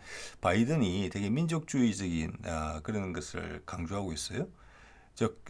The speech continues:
일본이, 일본에 대한 어떤 적개심을 불러일으키는 그런 표현들이 있어요. 제목에만 보더라도.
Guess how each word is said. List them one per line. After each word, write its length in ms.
일본이, 800
일본에 580
대한 220
어떤 200
적개심을 540
불러일으키는 560
그런 160
표현들이 400
있어요. 240
제목에만 500
보더라도. 800